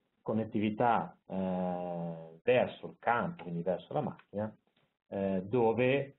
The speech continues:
eh, mi serve magari ancora una, ehm, connessione seriale, una connessione N P I per il mondo Siemens, piuttosto che una connessione, una connessione U S B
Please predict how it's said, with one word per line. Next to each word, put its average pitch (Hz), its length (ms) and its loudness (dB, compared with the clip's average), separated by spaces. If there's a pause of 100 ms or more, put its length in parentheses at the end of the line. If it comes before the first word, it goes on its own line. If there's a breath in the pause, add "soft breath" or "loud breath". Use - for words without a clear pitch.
(220)
eh, 95 360 -4
mi 98 220 -2
serve 104 220 2
magari 101 260 2
ancora 110 680 2 (440)
una, 110 640 0
ehm, 98 1120 -4 (760)
connessione 107 460 -2
seriale, 107 640 4 (220)
una 95 160 -8
connessione 101 400 -4
N 92 100 2
P 90 60 -6
I 101 500 4
per 92 100 -4
il 90 60 -2
mondo 90 280 -2
Siemens, 95 540 -2 (460)
piuttosto 107 360 -2
che 104 80 -2
una 101 140 0
connessione, 104 460 0
una 101 100 -8
connessione 101 340 -2
U 98 120 2
S - 160 -2
B 143 300 2